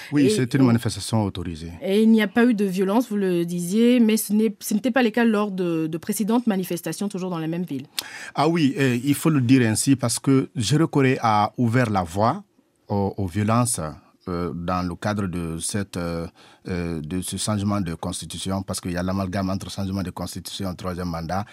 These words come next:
Speaker 1: mais les manifestants disent toujours au troisième mandat, parce que déjà, eh, les explications ont été données par certains spécialistes déjà, mais, euh, au départ, les premières manifestations qui ont eu lieu en Nzerekore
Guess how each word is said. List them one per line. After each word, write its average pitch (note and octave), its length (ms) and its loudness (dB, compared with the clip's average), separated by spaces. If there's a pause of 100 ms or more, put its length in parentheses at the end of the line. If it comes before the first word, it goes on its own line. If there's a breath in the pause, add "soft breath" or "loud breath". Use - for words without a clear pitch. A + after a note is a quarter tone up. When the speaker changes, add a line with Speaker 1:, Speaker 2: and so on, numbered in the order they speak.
(160 loud breath)
Speaker 1:
mais F#2+ 400 -2
les G2 100 -2
manifestants G#2 540 0
disent G2 260 -2
toujours G2+ 280 -2
au F#2+ 100 -4
troisième F#2 420 -4
mandat, F2 400 -4 (100)
parce - 200 -6
que - 80 -8
déjà, F2 480 -4 (320 loud breath)
eh, F2 280 -6
les F2 240 -6
explications G2+ 540 -4
ont G2+ 60 -2
été F2 280 -6
données G2+ 420 -2
par G#2 400 0
certains G2+ 420 -4
spécialistes F#2 560 -6
déjà, E2+ 420 -4 (400 loud breath)
mais, A#2 320 4 (580 soft breath)
euh, A#2 200 0
au B2 100 4
départ, C#3 680 2
les A2+ 160 0
premières D3+ 340 4
manifestations A#2 760 4
qui A2+ 140 -4
ont G#2+ 40 0
eu G#2+ 180 2
lieu B2+ 360 4
en G#2 140 -2
Nzerekore G2+ 640 0